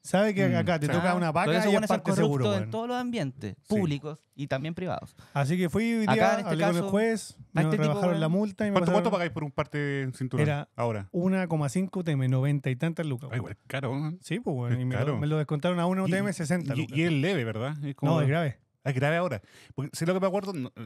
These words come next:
Speaker 2: después profundizamos más el tema, y ahí te pregunto, Roberto, a mí me sacaron un parte también cuando me entregaron la licencia. Bueno,
Speaker 3: Ah,
Speaker 1: ¿El mismo
Speaker 3: bien.
Speaker 1: día?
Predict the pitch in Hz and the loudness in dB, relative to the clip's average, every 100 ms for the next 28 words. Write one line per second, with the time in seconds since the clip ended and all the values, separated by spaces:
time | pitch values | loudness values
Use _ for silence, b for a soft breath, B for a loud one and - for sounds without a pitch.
0 | 87 107 - 135 - - 123 143 131 139 | -12 -12 -6 -8 -8 -4 -2 -2 -2 -4
1 | 123 160 143 113 127 127 131 135 139 147 | -4 -4 -2 -4 -4 -4 -4 -4 -2 -4
2 | 135 135 127 139 139 139 135 120 135 139 | -4 -4 -2 -2 -2 -4 -4 -4 -4 -4
3 | - 156 147 147 143 139 143 143 156 147 | -6 -6 -4 -4 -6 -6 -4 -4 -4 -6
4 | 135 - - 117 120 80 - 82 113 120 | -8 -12 -6 -4 -4 -8 -10 -6 -4 -2
5 | 135 120 104 147 139 - 92 - - 117 | -2 -2 -2 -2 -2 -4 -12 -12 -8 -2
6 | 139 151 196 214 254 262 | 2 6 6 6 4 2